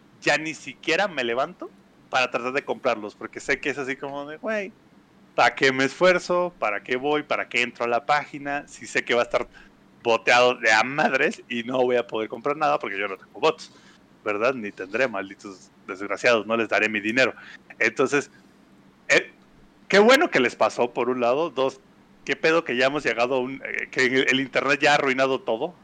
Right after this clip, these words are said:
¿no? Ya no hay nada que, que no haya <laughs> arruinado el internet. Al parecer,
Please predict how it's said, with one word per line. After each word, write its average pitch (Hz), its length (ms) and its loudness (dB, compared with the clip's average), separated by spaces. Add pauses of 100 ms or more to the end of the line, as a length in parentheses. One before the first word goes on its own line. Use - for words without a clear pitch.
(120)
¿no? 139 140 -8 (120)
Ya 131 120 -2
no 131 100 -6
hay 131 80 -4
nada 123 400 0
que, - 140 -20
que - 180 -4
no 120 120 0
haya 135 140 4
<laughs> - 40 -8
arruinado 143 380 6
el 131 100 4
internet. 120 480 -6 (720)
Al 113 180 4
parecer, 131 500 0